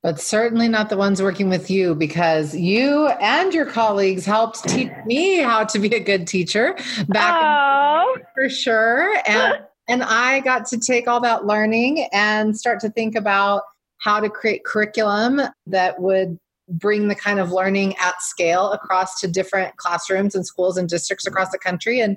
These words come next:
Speaker 1: that's what we're trying to do here at Ed Curation, is make it easier for educators to find the, the curriculum that they need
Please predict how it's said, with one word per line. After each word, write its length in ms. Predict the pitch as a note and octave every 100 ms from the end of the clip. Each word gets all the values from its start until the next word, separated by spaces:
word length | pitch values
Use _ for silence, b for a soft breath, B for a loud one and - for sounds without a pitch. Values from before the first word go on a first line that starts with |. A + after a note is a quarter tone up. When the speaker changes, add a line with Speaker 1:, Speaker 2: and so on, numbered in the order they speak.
| - B B B
Speaker 1:
that's 180 | A3+ B3
what 80 | B3+
we're 100 | A#3
trying 260 | A3+ A#3
to 80 | A3+
do 180 | A3 A3+
here 220 | A3 A3
at 140 | G#3+ -
Ed 180 | F#3+
Curation, 520 | - G#3+ G#3 A3 A3 G#3
is 160 | G3
make 240 | G3 F#3+ G3
it 120 | F#3
easier 680 | - C#4+ B3+ G3 D#3+ G#3+ C4+ _ _ -
for 160 | A3+ F#3+
educators 540 | G3 G#3 A3 G3 F#3
to 140 | - F3
find 600 | - A3 A#3 B3 B3 A#3+
the, 300 | G#3 A3 - - F3+
the 100 | G#3+
curriculum 520 | - A3+ A3+ A3 G#3+
that 140 | G#3
they 140 | G#3 G#3
need 460 | G3+ G3+ G3+ G3